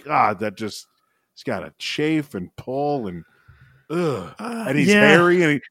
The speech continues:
Speaker 1: he's not wearing a shirt underneath it. <laughs> I'm like, "Ugh, don't
Speaker 2: It,
Speaker 1: zip
Speaker 2: you
Speaker 1: in
Speaker 2: know,
Speaker 1: your
Speaker 2: it's,
Speaker 1: hair."
Speaker 2: it,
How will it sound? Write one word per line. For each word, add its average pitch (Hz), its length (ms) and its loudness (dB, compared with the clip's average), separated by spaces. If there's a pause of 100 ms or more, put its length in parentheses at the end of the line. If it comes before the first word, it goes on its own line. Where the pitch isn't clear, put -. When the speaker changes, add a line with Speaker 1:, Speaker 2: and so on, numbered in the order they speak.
(120)
Speaker 1:
he's 135 140 -4
not 160 220 6
wearing 139 420 2
a 110 100 2
shirt 147 420 2
underneath 180 560 2
it. 180 240 2 (100)
<laughs> - 80 -8
I'm 156 60 -4
like, 139 200 -2 (300)
"Ugh, 254 320 2 (300)
don't 214 180 0
Speaker 2:
It, 269 80 -2
Speaker 1:
zip 254 140 -4
Speaker 2:
you 185 80 4
Speaker 1:
in 165 60 6
Speaker 2:
know, 156 80 4
Speaker 1:
your 147 80 6
Speaker 2:
it's, 156 120 0
Speaker 1:
hair." 190 380 2 (360)
Speaker 2:
it, 190 200 8